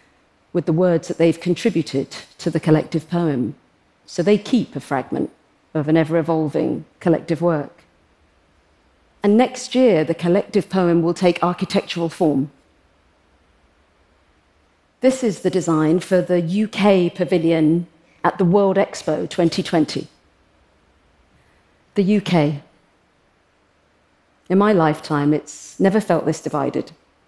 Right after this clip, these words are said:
It's never felt this noisy with divergent voices, and it's never felt this much in need of places where voices might connect and converge. And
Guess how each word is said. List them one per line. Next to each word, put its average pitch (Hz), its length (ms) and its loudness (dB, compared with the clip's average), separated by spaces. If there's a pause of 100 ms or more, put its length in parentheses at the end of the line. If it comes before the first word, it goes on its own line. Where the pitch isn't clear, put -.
(1300)
It's - 200 -6
never 202 200 0
felt 160 380 -2
this 156 220 -4
noisy 180 640 2 (240)
with 175 220 0
divergent 170 680 0
voices, 165 720 -2 (560)
and 175 100 4
it's 180 160 0
never 208 200 2
felt 190 320 2
this - 380 -4
much 190 280 -2
in 165 160 4
need 165 320 2
of 160 220 -4
places - 800 -2 (140)
where 170 120 2
voices 156 380 -2
might 156 320 -2
connect - 360 0
and 151 140 2
converge. 151 560 -4
And 165 240 -2